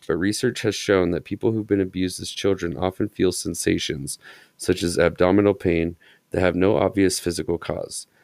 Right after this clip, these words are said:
They hear voices warning of danger or accusing them of heinous crimes.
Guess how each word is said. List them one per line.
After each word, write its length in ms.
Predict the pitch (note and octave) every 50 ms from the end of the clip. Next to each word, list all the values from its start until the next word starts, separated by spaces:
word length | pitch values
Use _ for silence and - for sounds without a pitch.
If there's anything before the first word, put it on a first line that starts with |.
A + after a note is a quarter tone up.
| _ _ _
They 100 | - F2
hear 160 | F2+ F#2+ F#2 F2+
voices 500 | F#2 F#2 F#2 F#2+ F#2 - G#2+ G#2 G2+ G2+
warning 380 | G#2+ F#2+ E2+ E2+ E2+ E2+ E2+
of 100 | E2 E2+
danger 460 | - F2+ F#2 F#2+ F#2+ G#2 G#2+ G2+ F#2
or 80 | E2 E2+
accusing 440 | E2+ - - F#2+ F#2 F#2+ G2+ G#2 G#2
them 200 | G#2 G#2 G2+ F2
of 100 | E2 D#2
heinous 320 | D#2+ F2 E2+ E2 E2 -
crimes. 540 | - - E2 D2 - - - - - - -